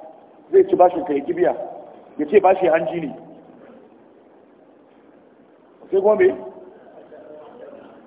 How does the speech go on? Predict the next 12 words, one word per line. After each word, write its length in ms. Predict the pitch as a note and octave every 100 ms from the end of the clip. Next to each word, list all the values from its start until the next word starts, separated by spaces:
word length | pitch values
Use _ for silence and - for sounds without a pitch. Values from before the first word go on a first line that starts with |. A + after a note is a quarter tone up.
| - -
In 100 | F#3
an 100 | G#3
yi 60 |
me? 140 | F#3+ - - - - - - - - - - - - - A3+
In 100 | A#3
an 100 | A#3
ajiye 220 | A#3 G3+ F3
abu 120 | D#3+
zai 120 | G3+
ɗauka 260 | F#3+ F#3+ D#3+
ya 60 | D3
cinye 300 | G3 D#3